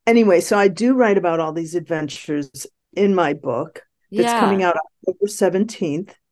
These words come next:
Speaker 2: Oh, cool.
Speaker 1: And, um, so I get to The Source, and I, I get, I end up in the back sleeping in the teepee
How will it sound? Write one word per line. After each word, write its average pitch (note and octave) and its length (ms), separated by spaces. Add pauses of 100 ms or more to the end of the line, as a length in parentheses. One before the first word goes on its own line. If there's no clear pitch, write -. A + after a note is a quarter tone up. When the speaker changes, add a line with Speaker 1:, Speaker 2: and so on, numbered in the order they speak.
Speaker 2:
Oh, D4+ 240
cool. D#4 340
Speaker 1:
And, G3 160 (360)
um, F#3 640 (1120)
so - 280
I B3 100
get C#4+ 260
to E4 120
The C4 100
Source, A3+ 520 (120)
and G3 360 (100)
I, F#3+ 420 (480)
I F3+ 680 (100)
get, F#3+ 320 (120)
I G3+ 200
end G#3+ 180
up A#3 180
in G3+ 120
the F#3+ 80
back F3 480 (100)
sleeping G3 440
in F3 80
the E3 60
teepee E3 640